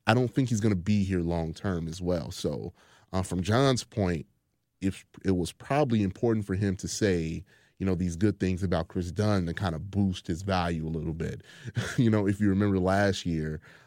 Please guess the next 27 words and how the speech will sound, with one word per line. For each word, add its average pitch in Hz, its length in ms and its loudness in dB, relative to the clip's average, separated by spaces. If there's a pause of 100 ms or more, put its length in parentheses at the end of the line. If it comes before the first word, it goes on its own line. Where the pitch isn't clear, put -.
(120)
um, 78 380 -4 (120)
the 82 120 -6
Bulls 104 260 4
made 101 220 4
it 110 100 2
public. 110 380 2
It, - 280 -4
they 82 120 -4
let 87 200 0
it 101 80 0
slip 107 240 -2
out 117 180 2
or, 78 100 -4 (180)
or 78 260 -4 (120)
leak 98 260 0
out. 117 380 2 (320)
You 98 60 0
know, 90 100 2
they 98 80 4
weren't 113 180 4
happy 123 340 2
with 101 460 2
Chris 104 220 0
Dunn's 107 260 2
work 113 220 2
ethic 78 280 -4
last 78 440 -6